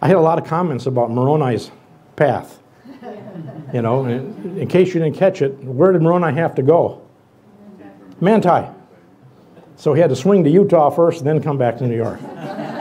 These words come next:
Okay? All right. Now, here's, though, we're looking at Jacob. It's already telling us that they're, they're in America, okay?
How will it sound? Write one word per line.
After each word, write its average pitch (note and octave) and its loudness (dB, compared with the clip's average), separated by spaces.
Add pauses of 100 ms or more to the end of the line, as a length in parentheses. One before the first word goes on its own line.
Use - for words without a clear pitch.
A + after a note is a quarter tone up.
(500)
Okay? C3 0 (800)
All C3+ 0
right. A2+ -2
Now, D3+ -2 (400)
here's, B3 2
though, E3+ 2 (340)
we're D3 4
looking A3+ 2
at F3+ -4
Jacob. G3+ 2
It's D3 -6
already A3+ 0
telling A3+ 2
us E3 0
that D#3 -2
they're, - -2
they're F3+ 4
in F#3+ 4
America, F3+ 2 (160)
okay? D#3+ -4